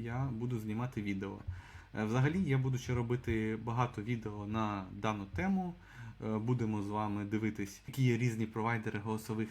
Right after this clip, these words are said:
А І... Агентів. Тобто це є і вапі, є і Ретел, і багато ще інших, які саме зможуть працювати з українськими номерами.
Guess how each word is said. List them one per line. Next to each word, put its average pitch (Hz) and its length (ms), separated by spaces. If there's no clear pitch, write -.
А - 20
І... 104 280
Агентів. 202 560
Тобто 117 260
це 117 260
є 110 140
і 110 180
вапі, 180 480
є 117 460
і 110 240
Ретел, 170 560
і 120 80
багато 123 400
ще - 160
інших, 110 440
які 113 360
саме 110 280
зможуть 120 440
працювати 113 800
з 117 300
українськими 120 920
номерами. 104 760